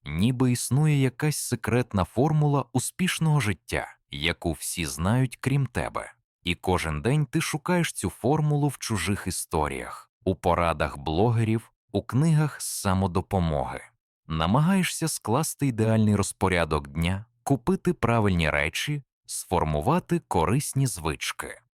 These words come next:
Але чим більше ти стараєшся, тим більше відчуваєш, що щось не так. Ніби ти граєш у гру,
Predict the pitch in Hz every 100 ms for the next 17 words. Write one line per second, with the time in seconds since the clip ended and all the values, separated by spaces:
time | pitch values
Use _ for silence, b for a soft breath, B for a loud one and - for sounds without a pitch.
0 | _ 82 80 78 - 92 82 73 107 -
1 | 98 - 95 - 73 82 120 92 - -
2 | 60 - _ _ 85 76 67 120 175 -
3 | 175 165 - - 76 90 120 123 - -
4 | - 73 - - - 127 - - 87 -
5 | 65 - - - _ 71 82 175 170 180
6 | 147 113 120 123 113 - 82 76 80 113